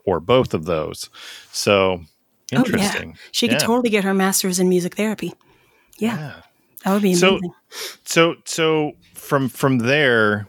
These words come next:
Speaker 1: once you got your, once you got your degree, then where are you working? Are you working at a hospital? Are you working at a mental institution? Like, what's the employment situation look like?
Speaker 2: For me, it was all of the above. So, um,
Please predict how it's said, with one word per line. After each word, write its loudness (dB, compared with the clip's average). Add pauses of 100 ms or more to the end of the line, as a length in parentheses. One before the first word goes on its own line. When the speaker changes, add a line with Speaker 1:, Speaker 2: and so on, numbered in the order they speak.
(100)
Speaker 1:
once 0
you -4
got 2
your, 0 (540)
once -4
you -8
got 2
your -2
degree, 0
then 0
where 4
are 6
you 0
working? -2
Are -4
you -2
working -2
at -4
a -8
hospital? 0
Are 2
you -2
working -2
at -4
a -6
mental -2
institution? -6
Like, -6 (560)
what's 0
the 2
employment -2 (340)
situation -2
look -10
like? -6
Speaker 2:
For 0
me, 2
it -2
was 0
all 2
of -2
the 0
above. -8 (120)
So, 0
um, 0